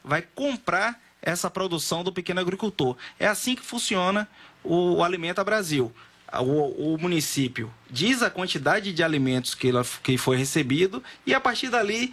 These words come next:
faz a destinação pra merenda escolar, né? Pra uma creche, né, pra uma cozinha comunitária. E isso a gente vai desenvolvendo a atividade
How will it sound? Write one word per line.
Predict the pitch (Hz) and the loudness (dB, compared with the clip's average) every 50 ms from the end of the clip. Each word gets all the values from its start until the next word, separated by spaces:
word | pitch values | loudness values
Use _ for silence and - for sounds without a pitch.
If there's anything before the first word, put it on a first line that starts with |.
| - - - | -8 -16 -8
faz | - - 202 214 214 | -2 0 2 2 2
a | 220 | 2
destinação | 208 220 214 - - 226 226 226 214 - - 190 196 202 180 151 | 2 2 0 0 0 0 0 0 0 0 0 0 0 0 -2 -2
pra | - 160 165 | 0 0 0
merenda | 165 175 160 156 160 160 160 | 2 2 2 2 2 2 0
escolar, | - - - 160 156 147 147 156 160 160 160 156 - - - - - _ _ - | 0 0 0 2 2 2 2 2 2 0 -2 -4 -8 -18 -20 -20 -20 _ _ -10
né? | - - 151 170 165 - - - _ _ - 147 | -4 -4 -4 -4 -4 -8 -16 -20 _ _ -2 -2
Pra | 139 | 0
uma | 143 151 151 | 0 0 -2
creche, | 147 - - 147 151 156 151 147 143 - - - 123 | -4 -2 -2 0 0 0 0 0 0 -2 -2 -2 -4
né, | 135 156 160 | -4 -4 -4
pra | - 156 | -2 -2
uma | 147 143 | -2 -2
cozinha | - 147 143 131 147 147 | -2 -2 0 0 0 -2
comunitária. | 147 151 143 143 147 147 143 - 143 139 143 143 139 143 147 147 - - - - - | -2 -2 -2 0 0 0 0 0 2 2 2 2 2 0 -2 -4 -8 -16 -20 -10 -4
E | - 170 185 | -2 0 0
isso | 196 196 - 196 | 0 0 0 0
a | |
gente | 185 196 190 - 196 | -2 -2 -2 -2 -2
vai | 156 143 143 147 151 160 175 180 - - - - - | 0 2 2 2 2 2 0 -4 -6 -12 -20 -12 -4
desenvolvendo | 143 180 214 185 165 202 220 214 202 208 180 143 127 143 147 165 170 160 170 175 175 - - | -2 -2 -2 -2 -2 -2 -2 0 0 0 0 0 -2 -2 -2 -2 -2 -4 -4 -6 -6 -8 -4
a | - - 156 | 0 0 0
atividade | 170 - - 190 185 175 165 135 135 131 135 139 139 139 143 151 | 2 0 -2 -2 0 -2 0 0 2 2 2 2 0 0 -4 -8